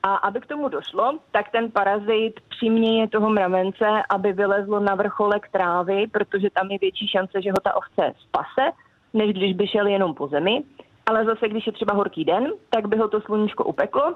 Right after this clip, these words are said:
takže mu ta do-, motolice dovolí jít se schovat. A to je třeba fascinující.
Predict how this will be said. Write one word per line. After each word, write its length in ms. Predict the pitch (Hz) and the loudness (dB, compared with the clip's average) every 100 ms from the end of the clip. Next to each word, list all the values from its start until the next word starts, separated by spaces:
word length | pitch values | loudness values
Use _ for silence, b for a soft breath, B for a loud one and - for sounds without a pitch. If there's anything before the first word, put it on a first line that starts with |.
| - | -2
takže 260 | 208 214 | -2 2
mu 120 | 220 | 2
ta 120 | 220 214 | 2 0
do-, 200 | 202 196 | 0 0
motolice 560 | 214 208 214 208 220 | -2 0 0 0 0
dovolí 340 | 196 190 196 190 | -2 0 -2 -2
jít 160 | 180 | -8
se 100 | - | -4
schovat. 340 | 180 - 127 110 _ _ _ - | -4 -2 -2 -2 _ _ _ -6
A 100 | 247 | -2
to 80 | 240 | 0
je 80 | |
třeba 220 | 214 190 180 | -2 -4 -4
fascinující. 680 | - - - - - - | -6 -8 -10 -10 -10 -14